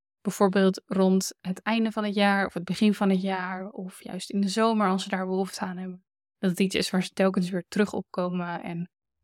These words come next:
ehm, dat het content is, dat het een training is die je telkens kan helpen om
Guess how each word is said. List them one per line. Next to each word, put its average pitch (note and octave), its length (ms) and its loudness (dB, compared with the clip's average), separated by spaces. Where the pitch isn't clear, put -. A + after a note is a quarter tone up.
ehm, F3 500 0
dat G3 300 -4
het - 180 -20
content G3+ 360 4
is, F3+ 140 0
dat F3+ 120 -6
het F3+ 140 -4
een F3+ 140 0
training F#3 340 2
is E3+ 120 -4
die F#3 120 -8
je F3 100 -4
telkens F3+ 480 -2
kan F3+ 160 -4
helpen F3 600 -6
om F3 320 -6